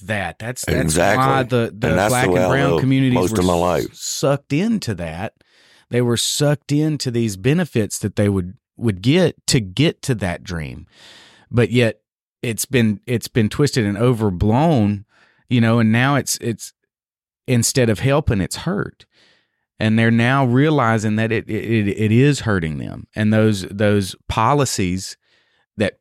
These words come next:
Speaker 1: pulled them to the Democratic Party are hurting them, actually. And now you throw, I mean
Speaker 2: And Benny Thompson, he has been doing
Speaker 1: Yes.
Speaker 2: the same grift for forty years, okay?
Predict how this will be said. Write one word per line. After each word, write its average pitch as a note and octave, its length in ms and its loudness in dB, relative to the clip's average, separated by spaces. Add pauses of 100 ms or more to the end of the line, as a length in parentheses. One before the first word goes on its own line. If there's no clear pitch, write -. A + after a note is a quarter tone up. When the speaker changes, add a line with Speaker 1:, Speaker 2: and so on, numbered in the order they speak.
Speaker 1:
pulled E3 300 2
them C3+ 160 2
to - 120 0
the G2 120 -2
Democratic F2 600 -2
Party D#2+ 440 -6 (640)
are A2+ 440 2 (440)
hurting C#3 500 2
them, D#2 260 -4
actually. D2 680 -8 (480)
And G2+ 160 0
now C#3 220 2
you A#2+ 180 2
throw, F#2+ 400 -2
I A2 80 -4
mean G2 400 0 (160)
Speaker 2:
And D2+ 240 0
Benny F2+ 260 2
Thompson, - 760 -2 (200)
he E2 200 2
has E2 180 0
been C#2 280 0
doing C2 560 0 (200)
Speaker 1:
Yes. - 480 0
Speaker 2:
the D#2 160 2
same D2 560 2
grift C2+ 640 -2 (240)
for C2+ 240 -2
forty C#2 460 2 (100)
years, G#1+ 640 -2 (160)
okay? B1 400 0